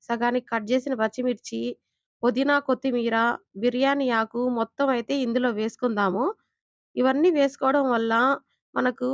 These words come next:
అన్నంలో బాగా రుచి అనేది వచ్చిద్ది. ఈ బిర్యానీ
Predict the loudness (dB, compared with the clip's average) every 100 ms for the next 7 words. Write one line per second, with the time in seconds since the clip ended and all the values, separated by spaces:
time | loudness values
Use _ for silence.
0 | 0 0 0 0 2 0 2 2 0 2
1 | 0 0 -4 -12 -6 -6 -2 -2 0 0
2 | -2 -4 -6 -10 -6 -2 -2 -2 _ _
3 | _ _ -8 -2 0 2 2 2